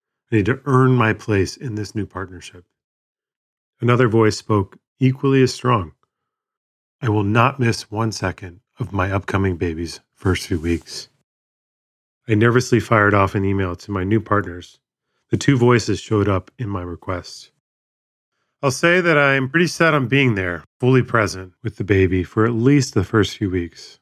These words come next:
I know that limits my worth as a partner in Reboot efforts, likely until the end of June or July,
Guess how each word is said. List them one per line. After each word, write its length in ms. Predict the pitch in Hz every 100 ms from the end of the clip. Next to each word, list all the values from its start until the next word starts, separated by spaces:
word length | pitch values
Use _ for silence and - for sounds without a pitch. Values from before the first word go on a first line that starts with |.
| _ _ _ _ _ _ -
I 80 | 120
know 240 | 117 123
that 160 | 123 123
limits 360 | 107 117 110 110
my 100 | 101
worth 380 | 101 107 98
as 140 | 123 98
a 60 |
partner 440 | 98 113 113 95 95
in 80 | 92
Reboot 400 | 98 87 92 90
efforts, 520 | 87 98 87 - - _ _
likely 460 | 117 127 123 127 117
until 200 | 101 107
the 120 | 101
end 180 | 104 104
of 120 | 87
June 240 | 92 95
or 80 | 95
July, 480 | 80 92 90 90